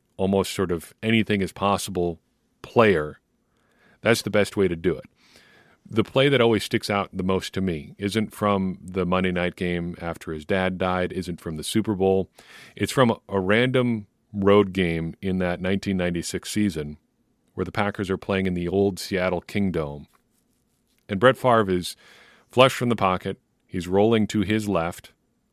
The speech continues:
with his right shoulder facing the, the goal line. The Packers are maybe five yards out. And Favre sees a receiver in the end zone who's open, and rather than squaring up his legs and making a conventional throw, he just kind of flips it backhand, almost a no-look pass into the end zone.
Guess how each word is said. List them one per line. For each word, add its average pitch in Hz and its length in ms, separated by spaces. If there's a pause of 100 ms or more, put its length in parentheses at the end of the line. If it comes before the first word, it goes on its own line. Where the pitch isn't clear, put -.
(160)
with 101 220
his 95 160
right 104 260
shoulder 87 600 (1400)
facing 110 640
the, 90 220
the 90 180
goal 87 240
line. - 260 (280)
The 95 60
Packers 101 400
are 95 40
maybe 95 240
five 90 320
yards 90 240
out. 78 260 (880)
And 101 160
Favre 117 240
sees 117 240
a 107 40
receiver 107 380
in 101 60
the 95 120
end 101 140
zone 101 200
who's 90 180
open, 131 400
and 87 340
rather 95 300
than 87 180
squaring 95 360
up 87 120
his 87 140
legs 110 520
and 85 480
making 90 320
a 82 60
conventional 98 480
throw, 110 240
he 101 100
just 95 200
kind 101 160
of 82 60
flips - 280
it 113 120
backhand, 92 600
almost 117 340
a 113 60
no-look 98 340
pass 90 380
into 98 160
the 87 160
end 87 160
zone. 76 340